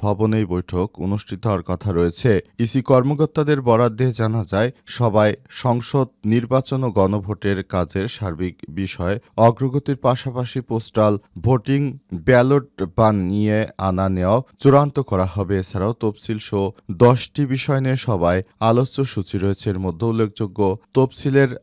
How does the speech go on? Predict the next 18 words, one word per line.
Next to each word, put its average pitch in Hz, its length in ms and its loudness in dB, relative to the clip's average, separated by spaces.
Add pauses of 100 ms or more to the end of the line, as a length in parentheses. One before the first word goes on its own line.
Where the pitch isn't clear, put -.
(180)
আগে 113 280 2
এবং 113 160 -2 (200)
পরের 98 280 0 (120)
কার্যক্রমগুলো, 101 840 -2 (400)
গণভোট 123 540 4 (240)
আয়োজন 113 300 0 (100)
সহ 92 140 -6 (140)
ত্রয়োদশ 95 460 -2 (240)
জাতীয় 110 380 0
সংসদ 135 340 -4 (220)
নির্বাচনে 117 540 -4 (100)
সার্বিক 95 380 -6 (160)
প্রস্তুতি, 123 580 0 (300)
সর্বশেষ 135 500 -2 (160)
অবস্থা, 107 360 -4 (160)
মাঠ 98 160 0 (120)
পর্যায়ে 104 440 -4 (220)
সর্বোচ্চ 139 400 2